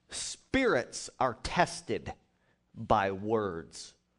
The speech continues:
"Beloved, believe not every spirit, but try the spirits whether they are of God,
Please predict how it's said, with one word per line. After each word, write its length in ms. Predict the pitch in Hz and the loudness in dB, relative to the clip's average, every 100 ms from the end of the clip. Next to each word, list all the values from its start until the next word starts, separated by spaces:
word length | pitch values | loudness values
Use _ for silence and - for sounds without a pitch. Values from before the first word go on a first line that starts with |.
| _ _ _ _ _ _ _ _ _ _ _ _ _ _ 147 | _ _ _ _ _ _ _ _ _ _ _ _ _ _ 4
"Beloved, 680 | 147 160 202 226 208 123 | 6 6 6 6 2 0
believe 560 | 190 180 156 220 165 120 | 2 4 4 2 0 2
not 360 | 131 117 113 127 | 2 4 2 2
every 300 | 127 117 107 | 0 -2 -6
spirit, 680 | - - 135 95 67 - | -8 -4 -2 -2 -4 -2
but 220 | 139 123 - | 0 0 -2
try 420 | - 165 170 175 | 0 4 4 2
the 140 | 135 | 0
spirits 600 | - - - 113 113 - | -4 -6 -2 0 0 -2
whether 400 | 120 131 127 113 | 0 2 2 0
they 240 | 95 110 107 | 2 2 4
are 340 | 107 95 82 | 4 4 0
of 220 | 95 90 - | -4 -6 0
God, 460 | 98 90 71 65 | 2 2 0 -6